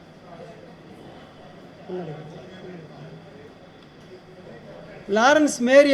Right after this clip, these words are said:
அம்மையார் மேடைக்கு அன்போடு அழைக்கின்றோம். ஆடலரசன் ஐயா அவர்களுக்கு ஆய்வுச் செம்மல் விருது வழங்கப்படுகிறது. அவரை தொடர்ந்து நூலகர்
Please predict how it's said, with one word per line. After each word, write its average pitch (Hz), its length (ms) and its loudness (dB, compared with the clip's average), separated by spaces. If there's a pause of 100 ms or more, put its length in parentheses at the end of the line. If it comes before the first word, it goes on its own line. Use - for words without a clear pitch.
அம்மையார் 247 440 4
மேடைக்கு 240 320 0
அன்போடு 220 300 2
அழைக்கின்றோம். 208 500 0 (1600)
ஆடலரசன் 240 520 -2
ஐயா 220 220 4
அவர்களுக்கு 208 480 2 (220)
ஆய்வுச் 226 260 0
செம்மல் 208 240 0
விருது 196 240 0
வழங்கப்படுகிறது. 185 680 2 (640)
அவரை 214 260 4
தொடர்ந்து 240 320 2 (1400)
நூலகர் 233 400 6